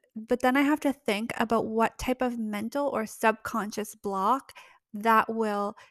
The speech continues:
produce as a repercussion. So because I worked so much overtime, that was, like, five or six days ago. I still feel like I'm recovering physically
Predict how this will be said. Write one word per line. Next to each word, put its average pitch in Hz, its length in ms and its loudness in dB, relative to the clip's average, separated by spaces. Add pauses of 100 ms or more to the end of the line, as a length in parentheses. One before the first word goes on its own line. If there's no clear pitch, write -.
(200)
produce 233 640 -2
as 214 160 0
a 208 80 -4
repercussion. - 840 -10
So 240 180 -4
because 240 640 -2
I 226 120 0
worked 214 320 -8
so 226 240 -4
much 294 280 2
overtime, 208 720 -4 (580)
that 226 180 6
was, 247 180 -2
like, 247 200 -4
five 226 240 4
or 226 60 -2
six - 280 -10
days 208 240 -6
ago. 202 220 -4
I 208 60 -4
still 233 420 -4
feel 254 220 2
like 226 180 0
I'm 208 160 -6
recovering 196 680 -8
physically 202 720 -10